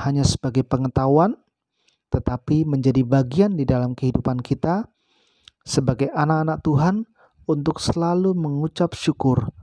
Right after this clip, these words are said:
terutama di dalam masa-masa yang sulit ini. Dengan mengucap syukur, kami yakin bahwa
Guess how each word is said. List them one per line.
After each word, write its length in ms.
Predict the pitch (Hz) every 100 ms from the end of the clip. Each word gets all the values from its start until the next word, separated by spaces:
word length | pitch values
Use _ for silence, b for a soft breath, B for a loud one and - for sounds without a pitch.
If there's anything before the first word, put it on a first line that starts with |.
| -
terutama 560 | - 135 - 139 143 151
di 80 | 135
dalam 280 | 127 123 123
masa-masa 680 | 131 135 - 135 131 - 135
yang 220 | 127 120
sulit 320 | - 120 117 - 110
ini. 240 | 110 110 - B B B B B B B B -
Dengan 320 | 123 127 127
mengucap 400 | 139 147 220 -
syukur, 640 | - 151 - 127 156 - - - -
kami 400 | 147 151 143 139
yakin 480 | - 185 196 226
bahwa 240 | - 127